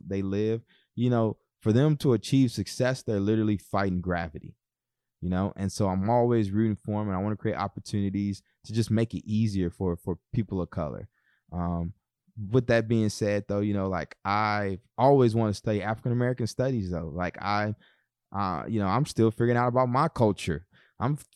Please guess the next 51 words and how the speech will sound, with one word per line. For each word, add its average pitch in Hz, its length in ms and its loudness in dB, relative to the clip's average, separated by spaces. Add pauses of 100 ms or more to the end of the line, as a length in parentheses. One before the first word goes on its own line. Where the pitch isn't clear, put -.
freaking 131 280 2
thirty-two 147 440 4
years 165 360 6
old, 170 240 6
and 123 80 4
I 139 80 4
know 156 240 4
more 151 260 4
about 143 380 0
Black 139 260 4
history 156 460 2
now. 160 400 2
I've 131 180 -4
learned 147 220 2
more 156 100 2
about 135 240 0
Black 139 200 2
history 135 520 -2 (320)
in 117 140 2
the 113 100 2
past, 139 460 2
like, 120 320 -2
three 156 200 2
years 151 520 2
than 143 120 -2
I 143 120 0
have 147 240 0
my 143 180 0
entire 127 360 -2
life. 90 280 -2 (500)
And 123 140 0
I'm, 127 200 0
I'm 123 140 0
still 127 560 4
hungry, 190 500 0 (280)
you 107 120 -4
know? 117 200 0
And 185 140 -2
so, 117 340 2 (280)
you 110 60 2
know, 120 100 6
this 127 140 6
show 135 220 4
is 117 120 2
a - 20 0
great 127 200 4
way 120 200 4
for 123 140 -6
me 120 160 2
to 113 80 2
kinda, 107 360 0